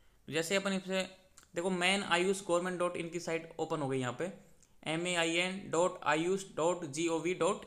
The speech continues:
इन। अभी इस साइट पे देखो यहाँ पे ये नोटिस आए हुए थे, कोई बात नहीं।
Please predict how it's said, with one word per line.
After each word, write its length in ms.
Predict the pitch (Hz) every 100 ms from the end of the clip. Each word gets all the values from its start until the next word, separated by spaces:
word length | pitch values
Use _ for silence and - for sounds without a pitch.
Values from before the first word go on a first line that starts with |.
| -
इन। 160 | 135 123 - - - _ - _ - - - - _ - -
अभी 140 | 170
इस 160 | 226 220
साइट 220 | 208 202
पे 60 | 214
देखो 220 | 202 214
यहाँ 240 | 196 165 160
पे 100 | 208
ये 1040 | 220 - - _ _ _ _ _ _ 160
नोटिस 320 | 156 160 165
आए 100 | 160
हुए 160 | 160 147
थे, 100 | 147
कोई 160 | 147 143
बात 220 | 139 139
नहीं। 140 | 170